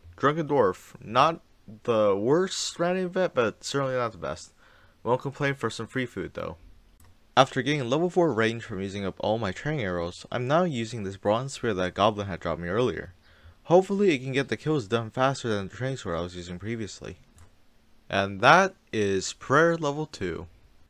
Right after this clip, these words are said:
And my next task is monkeys. Not the greatest task, but I think it's an easy one. I'm gonna have to do some research on this.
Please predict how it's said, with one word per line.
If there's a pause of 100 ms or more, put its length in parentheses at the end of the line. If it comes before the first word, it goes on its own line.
(360)
And
my
next
task
is
monkeys.
Not
the
greatest
task,
but (140)
I
think
it's
an
easy
one.
I'm
gonna
have
to
do
some
research
on
this.